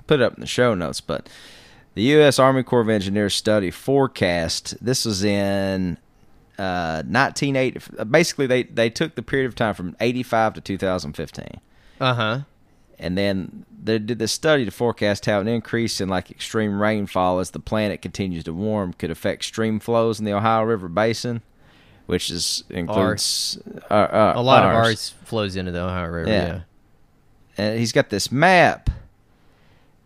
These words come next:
Speaker 1: and it basically shows that, like, the place with the largest land disturbance is also gonna see the biggest increase in stream flows. And I'll just go ahead and tell you exactly where it is. Uh, the confluence of the Kentucky, Big Sandy, and Upper Cumberland rivers is,
Speaker 2: Yep.
Speaker 1: like,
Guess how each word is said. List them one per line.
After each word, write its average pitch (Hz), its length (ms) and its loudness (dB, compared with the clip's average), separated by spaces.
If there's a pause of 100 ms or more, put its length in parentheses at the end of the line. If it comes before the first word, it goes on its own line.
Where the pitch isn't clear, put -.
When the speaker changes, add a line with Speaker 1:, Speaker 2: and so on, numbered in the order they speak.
Speaker 1:
and 110 140 0
it 98 160 -4
basically 139 500 2
shows 107 720 0
that, 85 320 -6 (180)
like, 95 240 -4
the - 80 -8
place 127 380 2
with 117 100 -10
the 104 80 -4
largest 110 480 2
land 117 280 2
disturbance 92 540 -4
is 90 120 -4
also 107 280 0
gonna 95 160 -6
see 101 140 -6
the 87 80 -8
biggest 92 420 -4
increase 92 380 -6
in 80 80 -8
stream 117 340 -2
flows. 85 400 -4
And 95 80 -2
I'll 113 160 2
just 110 220 -6
go 135 120 4
ahead 139 220 6
and 110 160 2
tell 135 220 4
you 107 200 0
exactly 107 460 2
where 117 240 2
it 113 80 2
is. 104 400 2 (960)
Uh, 92 220 2
the 95 120 -4
confluence 123 640 2
of 104 140 2
the 95 80 -2
Kentucky, 131 600 2
Big 110 320 0
Sandy, 120 420 2
and 104 100 2
Upper 110 240 0
Cumberland 104 560 2
rivers 78 520 0
is, 90 260 -2
Speaker 2:
Yep. 87 100 -6
Speaker 1:
like, 92 300 -2